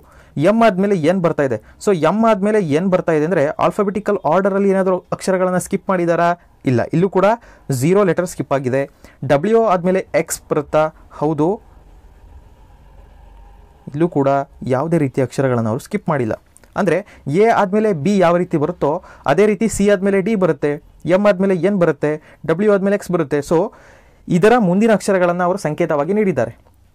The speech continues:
ಈಗ ನಾವು ಎ ಕೆ ಯು ಈ ಪದಕ್ಕೆ ಸಂಕೇತ ಏನು ಅಂತ ಹೇಗೆ ಕಂಡುಹಿಡಿಯೋದು ಅಂದ್ರೆ ನೋಡಿ, ಬರೀ ಅದನ್ನ ಫಸ್ಟ್ ಬರ್ಕೋಬೇಕು,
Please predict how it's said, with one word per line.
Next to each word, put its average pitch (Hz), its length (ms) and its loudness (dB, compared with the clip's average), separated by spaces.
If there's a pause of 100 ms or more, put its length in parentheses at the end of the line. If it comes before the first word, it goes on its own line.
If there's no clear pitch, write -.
(100)
ಈಗ 233 180 0
ನಾವು 180 500 0
ಎ 190 340 2
ಕೆ 208 260 0
ಯು 180 400 0
ಈ 214 140 2
ಪದಕ್ಕೆ 220 540 0
ಸಂಕೇತ 175 420 -2
ಏನು 180 320 2
ಅಂತ 180 120 0
ಹೇಗೆ 160 340 -2
ಕಂಡುಹಿಡಿಯೋದು 131 380 0
ಅಂದ್ರೆ 156 240 -2
ನೋಡಿ, 151 180 -2
ಬರೀ 139 280 0
ಅದನ್ನ 170 180 0
ಫಸ್ಟ್ - 360 -6
ಬರ್ಕೋಬೇಕು, 143 460 -4